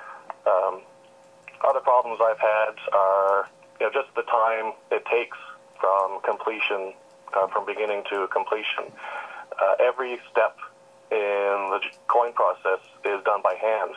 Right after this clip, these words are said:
at the mints, uh, whether it's, uh, creating the die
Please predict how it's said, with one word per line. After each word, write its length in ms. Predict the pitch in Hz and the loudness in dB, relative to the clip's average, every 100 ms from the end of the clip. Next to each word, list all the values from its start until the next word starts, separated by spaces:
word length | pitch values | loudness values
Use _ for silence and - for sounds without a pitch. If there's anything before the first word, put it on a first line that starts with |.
| - - | -10 -2
at 160 | 92 - | -2 0
the 80 | 95 | -2
mints, 260 | 98 - - - - - - - - | -2 -4 -10 -20 -18 -18 -18 -10 0
uh, 200 | 92 92 | 2 4
whether 420 | 92 101 98 95 | 4 2 4 2
it's, 320 | 87 - - | 2 -2 -2
uh, 180 | 95 90 - _ - - - - | 0 0 -2 _ -20 -20 -20 -6
creating 440 | - 113 107 107 101 | 0 2 0 -2 -2
the 80 | 101 | 2
die 480 | 104 104 104 107 | 4 4 4 0